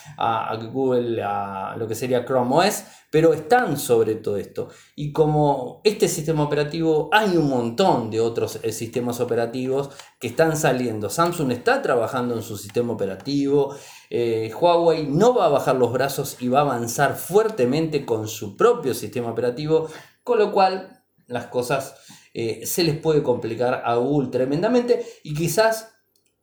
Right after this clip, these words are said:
¿por qué no?, bajar de la cuota de mercado que tiene Google, ¿no? O sea,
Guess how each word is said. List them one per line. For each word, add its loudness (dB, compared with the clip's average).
¿por 2
qué -2
no?, -2
bajar 2
de 0
la 0
cuota 2
de 2
mercado 0
que -4
tiene -2
Google, 2
¿no? -8
O -6
sea, -4